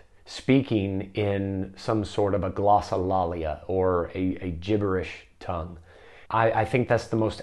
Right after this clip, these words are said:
apt way to describe what a lot of folks mean when they say "speak in tongues." Uh,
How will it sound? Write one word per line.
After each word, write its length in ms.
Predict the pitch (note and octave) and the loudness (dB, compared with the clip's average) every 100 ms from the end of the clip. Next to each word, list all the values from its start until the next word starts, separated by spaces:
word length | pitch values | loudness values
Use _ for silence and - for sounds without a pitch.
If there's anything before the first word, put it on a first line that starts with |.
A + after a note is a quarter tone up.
| - | -2
apt 320 | A#2 A#2 - | 0 -2 -4
way 260 | A2+ G#2+ G#2 | 0 2 2
to 160 | G#2 | -2
describe 800 | F#2+ F#2+ - C#3+ C3+ F#2+ A2 G#2+ | -6 -6 0 2 4 4 0 0
what 120 | G2+ | -2
a 40 | G2 | 0
lot 220 | F#2+ G#2 | 2 2
of 100 | G2 | 0
folks 440 | - F#2 F2+ - - - - - - | 0 0 -2 -10 -18 -20 -20 -14 -2
mean 480 | G2+ A#2 F#2+ G2 | 2 4 4 2
when 160 | G2 F#2+ | 0 2
they 160 | A2 A#2 | 4 4
say 200 | A2 F#2 | 2 0
"speak 420 | - - A2 G2+ | -4 -2 -2 -2
in 200 | G2 E2+ | -4 -4
tongues." 680 | - G#2+ F#2+ F2 A2 B2 - - - - - F2 | -4 -2 -2 -2 -6 -8 -12 -18 -20 -20 -10 -4
Uh, 260 | F2+ F#2 | -4 -2